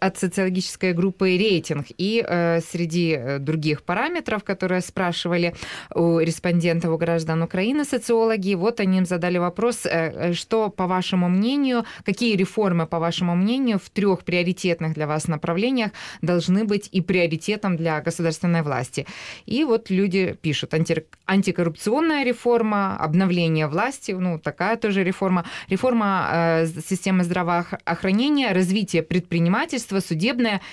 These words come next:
и вот даже реформа сельского хозяйства.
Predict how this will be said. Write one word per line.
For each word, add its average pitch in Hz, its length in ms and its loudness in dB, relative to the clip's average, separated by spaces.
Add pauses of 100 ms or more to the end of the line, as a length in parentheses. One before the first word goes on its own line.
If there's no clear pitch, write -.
(140)
и 156 40 -4
вот 190 100 2
даже 196 260 2
реформа 208 520 2 (180)
сельского 196 540 0
хозяйства. 147 640 -2